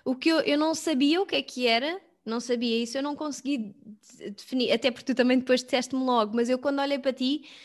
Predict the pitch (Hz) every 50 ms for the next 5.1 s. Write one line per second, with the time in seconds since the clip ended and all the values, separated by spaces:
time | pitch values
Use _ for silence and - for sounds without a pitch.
0 | - - _ - - 233 220 - - - 302 254 - 294 269 262 247 240 240 226
1 | 214 220 220 220 208 - - 190 - - - 214 226 233 233 233 - 269 269 269
2 | 277 262 - - 262 254 247 247 240 226 226 - - - - 233 226 233 240 233
3 | 254 262 269 262 262 262 254 254 262 262 262 262 254 254 262 247 240 240 247 240
4 | 240 233 233 240 254 254 254 - - 254 254 254 254 254 247 247 254 254 240 240
5 | 240